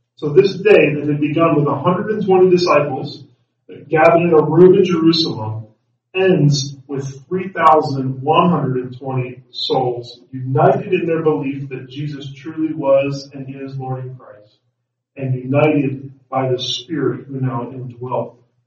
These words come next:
them all. Luke tells us very clearly that this is the work of God, the power of the Spirit in the preaching of the apostles and the pricking of people's hearts leads to what we see in verse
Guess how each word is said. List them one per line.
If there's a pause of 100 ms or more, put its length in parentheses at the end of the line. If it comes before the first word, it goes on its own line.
(140)
them
all. (1700)
Luke
tells
us
very
clearly
that
this
is
the
work
of
God,
the
power
of
the
Spirit (600)
in
the
preaching
of
the
apostles (140)
and
the
pricking
of
people's
hearts (320)
leads
to
what
we
see
in
verse